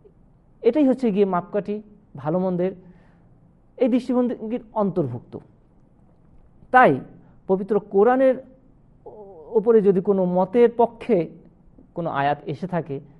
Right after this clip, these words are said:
আমরা যে-, যতটুকু মতামত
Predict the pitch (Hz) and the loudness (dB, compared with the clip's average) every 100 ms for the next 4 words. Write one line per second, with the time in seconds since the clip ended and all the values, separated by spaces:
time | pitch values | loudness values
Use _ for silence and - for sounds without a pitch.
0 | _ _ _ _ _ 120 120 139 143 - | _ _ _ _ _ -10 -6 -4 -4 -6
1 | 143 180 185 180 - - - - 214 208 | -6 -4 -6 -8 -12 -20 -20 -20 -20 -18
2 | - - 185 151 160 160 180 175 | -18 -20 -20 -12 -8 -4 -2 0